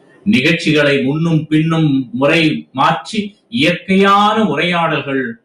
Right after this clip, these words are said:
உயிருள்ள கதை மாந்தர்களை, சுவையான கதைப்போக்கு, அளவான நகைச்சுவை ஆகிய இவையே கல்கியின் கதைக்கருவுக்கு வெற்றி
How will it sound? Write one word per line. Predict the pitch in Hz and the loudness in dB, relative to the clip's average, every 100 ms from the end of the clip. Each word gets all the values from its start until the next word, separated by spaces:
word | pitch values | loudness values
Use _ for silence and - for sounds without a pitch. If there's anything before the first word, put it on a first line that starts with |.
| - | -12
உயிருள்ள | 135 180 202 214 214 | -4 0 0 0 -2
கதை | 180 156 160 | -2 -6 -6
மாந்தர்களை, | 151 139 131 117 123 117 | -6 -6 -8 -10 -8 -6
சுவையான | 113 117 117 143 147 160 180 185 165 - - | -8 -10 -10 -6 -2 0 0 0 -4 -14 -6
கதைப்போக்கு, | 135 175 175 151 131 - 117 113 | -2 -2 -2 -4 -6 -8 -10 -8
அளவான | 113 135 143 160 185 196 | -4 -4 -2 0 2 2
நகைச்சுவை | 127 123 156 156 131 117 107 _ _ | 0 -4 -6 -6 -6 -6 -6 _ _
ஆகிய | - 127 - 113 98 | -4 -4 -4 -6 -6
இவையே | 117 147 156 151 143 139 - _ | -6 -2 0 0 -2 -6 -12 _
கல்கியின் | 131 156 165 175 143 120 113 113 | -4 -4 -4 -4 -4 0 -2 -4
கதைக்கருவுக்கு | 160 156 156 131 123 117 113 - 113 101 | -6 -4 -4 -4 -4 -6 -8 -10 -8 -8
வெற்றி | 123 131 - | -10 -10 -8